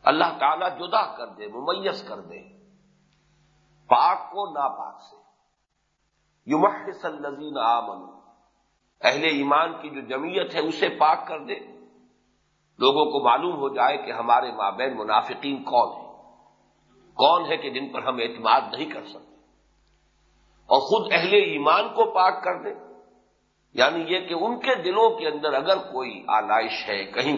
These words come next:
کوئی کسی طرح کی ضعف اور کمزوری ہے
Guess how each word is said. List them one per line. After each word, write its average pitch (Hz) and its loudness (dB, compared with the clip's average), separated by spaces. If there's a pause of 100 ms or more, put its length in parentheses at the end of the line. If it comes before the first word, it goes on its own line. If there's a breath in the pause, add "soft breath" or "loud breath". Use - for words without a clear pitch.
(100)
کوئی 104 -4
کسی - -2
طرح 107 2
کی 95 -10 (280)
ضعف 131 2
اور 117 -6 (100)
کمزوری 127 -2 (100)
ہے - -10